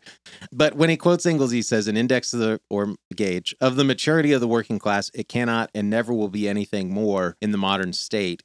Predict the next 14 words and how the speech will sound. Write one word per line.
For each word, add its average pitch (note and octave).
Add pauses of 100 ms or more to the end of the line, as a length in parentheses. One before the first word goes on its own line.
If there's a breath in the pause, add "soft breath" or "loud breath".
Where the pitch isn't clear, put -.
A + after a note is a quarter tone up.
And G#2+ (180)
when G#2
Lenin B2 (220)
goes G#2
on G#2+ (260)
in G2+
the F#2+
next G2
paragraph, F#2
he A#2
says, G2+
"They C3+
themselves C3+
share C3+